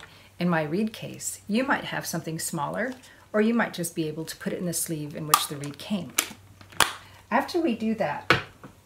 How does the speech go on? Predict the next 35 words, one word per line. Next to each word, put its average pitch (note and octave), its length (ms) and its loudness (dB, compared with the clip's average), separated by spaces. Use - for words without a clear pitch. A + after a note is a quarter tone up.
we're F#3 180 -4
gonna D#3 120 -4
gently G#3+ 380 -2
take F3 240 0
off E3 160 0
the F3 100 -2
ligature G#3 480 0
and F3+ 120 -2
take F3+ 200 -4
the F3 60 -4
mouthpiece F3 520 -2
off D#3+ 220 -10
the E3+ 60 -12
clarinet. D#3+ 440 -6
The A#3+ 100 2
whole F#4 240 2
time, E3+ 560 6
I'm G#3+ 120 4
holding A3 280 4
the F3+ 80 -2
clarinet F3 500 -2
with E3 200 -4
my D#3 120 0
legs D3+ 400 -2
sitting F3 380 0
in D#3+ 140 -4
the C#3+ 80 -6
chair. - 440 -6
You F#3+ 100 -2
don't G#3+ 220 0
need F3 180 -2
to D#3 60 -10
set D#3 220 -2
it - 100 -10
down, - 400 -6